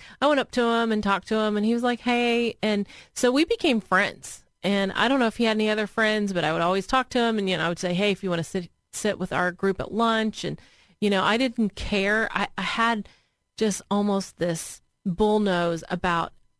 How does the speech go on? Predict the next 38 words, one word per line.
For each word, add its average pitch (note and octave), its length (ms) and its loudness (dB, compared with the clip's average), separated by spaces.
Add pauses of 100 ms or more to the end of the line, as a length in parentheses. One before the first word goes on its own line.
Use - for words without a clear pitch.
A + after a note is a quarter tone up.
"I F#3+ 100 2
don't A3 200 -2
care F#3 420 -2
if E3+ 160 -6
anyone F#3+ 400 0
makes E3+ 220 -4
fun F3+ 180 -2
of D3 160 -8
me F3 180 2
for A3+ 160 -2
make, A3+ 260 -2 (260)
for G3+ 100 -2
being G#3 240 2
friending G#3 520 -2 (120)
him. A3 300 -2
I F#3+ 80 0
don't G3 160 -2
care. - 320 -8 (640)
He G#3+ 140 2
is F#3+ 240 -2
my F3+ 160 -4
friend." - 440 -6 (180)
And F3+ 500 -2 (680)
so G3+ 440 2 (340)
I G3 120 2
always, G#3+ 460 0
you G3+ 140 -2
know, F#3 140 0
fiercely G3 400 -2
defended F3+ 420 -2
him F#3 220 0
at - 100 -6
school. F3+ 460 0
And D#3 180 -4 (1300)
even A3+ 280 2
in G#3 160 0
high G3+ 220 0
school, E3 540 -2